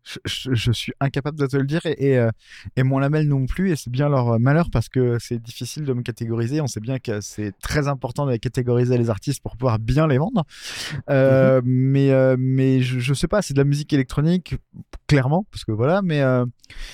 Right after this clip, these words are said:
Speaker 1: mais après, euh, moi, je, voilà, je fais, en tout cas, je fais pas de la musique de club, c'est-à-dire que c'est pas une musique sur laquelle tu danses vraiment, tu vois, et c'est pas, c'est pas de la techno sur laquelle tu vas danser dans les hangars, clairement.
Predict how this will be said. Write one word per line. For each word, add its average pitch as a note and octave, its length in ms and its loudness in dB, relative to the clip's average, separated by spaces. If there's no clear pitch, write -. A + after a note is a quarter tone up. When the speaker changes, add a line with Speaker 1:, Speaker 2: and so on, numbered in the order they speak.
Speaker 1:
mais C3 140 2
après, E3+ 380 2
euh, B2 340 2
moi, C#3 220 0
je, C#3 120 -2
voilà, C#3 180 -2
je - 160 -8
fais, D3 160 0
en C#3 80 0
tout - 80 -8
cas, A3 80 0
je - 60 -4
fais - 60 -14
pas G#3 120 0
de F#3+ 60 2
la D#3+ 60 2
musique D3+ 240 -2
de C3 120 2
club, D3+ 380 0
c'est-à-dire - 200 -10
que - 40 -14
c'est - 80 -6
pas G#3 120 -4
une G3 60 -2
musique F3 200 -6
sur D#3 100 -6
laquelle C#3+ 220 -4
tu C#3+ 160 -8
danses D#3 300 0
vraiment, C#3 360 -2
tu - 100 -10
vois, C3+ 160 2
et C3 100 -2
c'est - 160 -6
pas, C#3+ 140 -4
c'est B2+ 120 -6
pas D3+ 120 0
de C#3+ 60 -2
la A#2+ 100 2
techno C#3+ 380 -2
sur C#3 120 -2
laquelle B2+ 220 -2
tu B2+ 140 -8
vas B2 100 0
danser B2 220 -10
dans - 100 -10
les A#2 120 -4
hangars, B2+ 340 -6
clairement. C#3 360 0